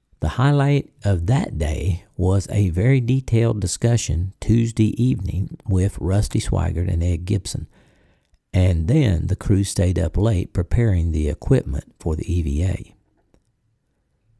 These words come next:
Day thirteen, Wednesday, June sixth.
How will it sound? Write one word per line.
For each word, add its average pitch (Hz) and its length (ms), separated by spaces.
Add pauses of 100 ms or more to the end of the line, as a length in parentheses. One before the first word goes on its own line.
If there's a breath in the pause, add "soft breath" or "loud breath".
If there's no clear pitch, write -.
(240)
Day 95 180
thirteen, 107 720 (120)
Wednesday, 117 720
June 95 300
sixth. - 540